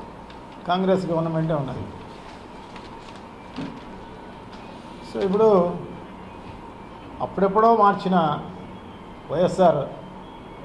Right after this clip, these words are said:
జిల్లా పేరును ఇప్పుడు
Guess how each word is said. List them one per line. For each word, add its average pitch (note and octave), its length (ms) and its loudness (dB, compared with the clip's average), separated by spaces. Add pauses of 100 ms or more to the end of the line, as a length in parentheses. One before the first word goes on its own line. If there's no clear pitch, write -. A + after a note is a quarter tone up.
(240)
జిల్లా D#3+ 240 8 (120)
పేరును E3 340 4 (2250)
ఇప్పుడు A#3+ 300 8